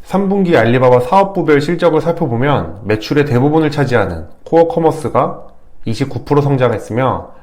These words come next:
알리바바의 신성장 동력인 클라우드는 무려 육십 프로나 성장한 것을 알 수 있습니다.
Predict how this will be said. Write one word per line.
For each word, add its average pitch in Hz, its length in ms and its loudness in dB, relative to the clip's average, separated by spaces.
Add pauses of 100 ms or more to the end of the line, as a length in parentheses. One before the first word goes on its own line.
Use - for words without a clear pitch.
(140)
알리바바의 139 600 2
신성장 180 560 -2
동력인 107 520 -4 (260)
클라우드는 127 840 0
무려 104 280 0
육십 160 320 -6
프로나 147 260 0
성장한 147 420 -2
것을 117 200 -2
알 98 120 2
수 - 120 -8
있습니다. 92 640 -8